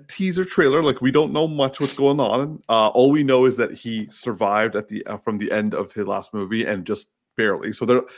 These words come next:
they're, they're not doing, like, a John Wick, like, he just, like, got up and walked it off. Like, he,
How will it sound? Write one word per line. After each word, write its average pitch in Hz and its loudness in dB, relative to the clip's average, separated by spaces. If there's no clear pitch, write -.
they're, 147 4
they're 139 2
not 180 4
doing, 175 2
like, 143 0
a 120 0
John 113 4
Wick, 107 0
like, 104 2
he 120 -8
just, 110 -4
like, 107 0
got 113 4
up 107 0
and 101 -6
walked 98 -2
it 95 -14
off. - -8
Like, 113 0
he, 113 -8